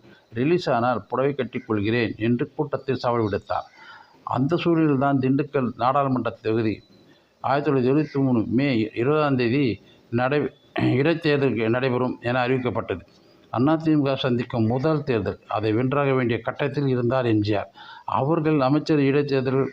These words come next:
களப்பணியில் இறக்கிவிட்டு வெற்றி அடைந்தாக வேண்டும் என்று திமுக, தி மு க தி மு கவுக்கு கட்டளையிட்டார். அப்போதைய முதல்வர் கருணாநிதி.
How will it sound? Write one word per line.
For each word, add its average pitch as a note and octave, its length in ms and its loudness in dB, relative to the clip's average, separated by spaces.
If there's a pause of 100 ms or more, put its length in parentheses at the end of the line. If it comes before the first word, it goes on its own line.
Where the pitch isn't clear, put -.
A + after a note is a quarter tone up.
களப்பணியில் A#2+ 540 0
இறக்கிவிட்டு A#2 600 -2
வெற்றி C3 340 0
அடைந்தாக B2+ 460 0
வேண்டும் A2+ 320 2
என்று A2+ 260 2 (440)
திமுக, - 0 -
தி D#3+ 120 2
மு D3+ 160 4
க A#2 60 0 (480)
தி E3 100 -2
மு E3+ 240 2
கவுக்கு B2 260 -2
கட்டளையிட்டார். A#2 640 -2 (460)
அப்போதைய D3+ 560 0
முதல்வர் C3 480 0
கருணாநிதி. A#2 580 0